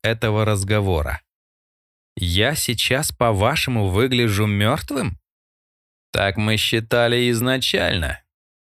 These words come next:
Станислав Викторович передал Марку распечатанную на листе А четыре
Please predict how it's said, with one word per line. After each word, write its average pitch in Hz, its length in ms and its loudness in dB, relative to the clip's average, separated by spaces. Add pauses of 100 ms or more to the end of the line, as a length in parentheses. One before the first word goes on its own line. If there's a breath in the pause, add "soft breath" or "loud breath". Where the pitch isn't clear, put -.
(260)
Станислав 101 640 0
Викторович 113 680 0
передал 104 480 2
Марку 107 440 0
распечатанную 107 880 0
на 98 120 0
листе 95 560 -2
А 98 160 2
четыре 90 760 -2